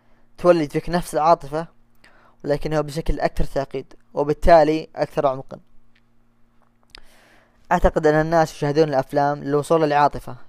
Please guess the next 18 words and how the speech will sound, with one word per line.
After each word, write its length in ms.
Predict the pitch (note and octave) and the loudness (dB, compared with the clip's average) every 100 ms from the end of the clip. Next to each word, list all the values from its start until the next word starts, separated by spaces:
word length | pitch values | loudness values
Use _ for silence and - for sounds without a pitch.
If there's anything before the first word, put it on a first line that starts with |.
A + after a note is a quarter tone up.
| _ _ _ _ - _ _ _ _ _ _ | _ _ _ _ -20 _ _ _ _ _ _
سواء 320 | - D3+ C#3+ | -10 -4 -4
كانوا 280 | C#3+ D#3 C#3+ | -4 -4 -4
يشاهدون 760 | C3+ D3 C#3 C#3+ C#3+ D3 D3+ D3 _ _ _ _ _ _ - | -4 -4 -4 -4 -4 -4 -6 -16 _ _ _ _ _ _ -20
أفلام 420 | D3 D3+ D3 C3+ | -10 -4 -4 -2
ذات 240 | C#3 C3+ | -4 -4
استجابة 380 | - - C#3+ C3+ | -8 -2 0 0
حسية 560 | B2+ C3+ - C#3 C#3+ C#3 - - - - _ | -4 -14 -10 -6 -6 -8 -16 -20 -20 -20 _
أم 120 | C#3 | -10
أفلام 460 | C3+ B2 C#3 C3 B2+ | -10 -10 -8 -6 -6
ذات 180 | C3+ C3 | -6 -6
استجابة 420 | - - C3+ C3 | -8 -12 -6 -6
فكرية. 480 | B2+ C3 B2+ A#2+ C#3 - _ _ _ _ _ _ _ _ _ - - - - - | -6 -12 -18 -18 -18 -20 _ _ _ _ _ _ _ _ _ -20 -20 -20 -18 4
ضاع 180 | F3+ F3+ | 8 8
الحديث، 440 | - D3+ E3+ F3+ - - - | 4 0 0 0 -4 -18 -20
ولعل 520 | - D#3 D3+ D#3 D#3+ | -4 0 2 4 2
فكرة 320 | D#3 E3 D3 D3+ | 0 0 0 0
ما 140 | D3 | 2
وصلت. 640 | D3 D3 D3 D3+ - - | 2 2 0 -2 -6 -20